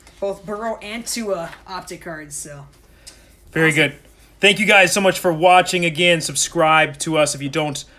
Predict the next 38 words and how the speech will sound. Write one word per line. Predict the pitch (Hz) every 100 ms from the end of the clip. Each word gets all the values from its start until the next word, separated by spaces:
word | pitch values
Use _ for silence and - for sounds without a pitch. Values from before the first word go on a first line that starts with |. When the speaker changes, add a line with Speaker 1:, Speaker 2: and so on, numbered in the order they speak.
| _
Speaker 2:
already. | - 156 147 151 156 156 147 - _
Our | - 139
next | 143 165 170 165 - 139
break | 160 160 160 -
will | 143
be | 143 139
a |
baseball | 127 151 156 151 - 151 143
mixer | 143 143 143 160 139
break | 135 147 139 139 135 - _ -
in | 131
a |
few | 127 151
days. | 143 143 143
You | 135
can | 131
find | - 139 139
that | 131
on | 127 123
our | 123
eBay | 156 156 151 143
store. | - 160 143 139 139 _
Our | 123 127
next | 151 143 -
football | - 170 156 139
break | 147 143
will | 139
be | 135 127
twenty | - 151 139
twenty | - 147
Prestige. | 131 135 - 147 143 123
That'll | 131 123
be | 135
up, | 143 135 - _ _
I | - 120
believe, | 123 131 127
on | 127
eBay | 131 135 135 127 123